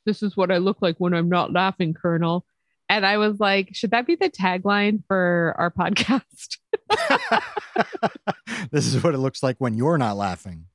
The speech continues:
Speaker 1: Yeah, this is what it
Speaker 2: audience."
Speaker 1: looks like when you're not laughing, listener.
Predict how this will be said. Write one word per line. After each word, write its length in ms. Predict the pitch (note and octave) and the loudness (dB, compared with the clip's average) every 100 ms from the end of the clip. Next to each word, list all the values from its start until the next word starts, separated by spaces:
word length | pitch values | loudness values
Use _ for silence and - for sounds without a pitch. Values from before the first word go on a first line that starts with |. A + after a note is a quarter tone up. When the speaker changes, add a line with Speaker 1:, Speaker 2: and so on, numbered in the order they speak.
| _ | _
Speaker 1:
Yeah, 180 | A3 A3 | -2 0
this 160 | G#3+ D#4 | 2 2
is 60 | |
what 60 | F#4+ | 2
it 40 | E4 | 2
Speaker 2:
audience." 180 | E4 C4+ | 2 2
Speaker 1:
looks 160 | D#4 | 0
like 220 | D#4 D4 A#3+ | 0 0 0
when 160 | A#3 | 0
you're 160 | A3+ A3 | 2 2
not 220 | G#3+ - | 0 0
laughing, 600 | G#3+ G#3 - F#3 E3+ E3 - | 0 -2 -2 -2 -2 -6 -6
listener. 480 | E3+ E3+ - G3 G3+ | -4 -4 -4 -4 -4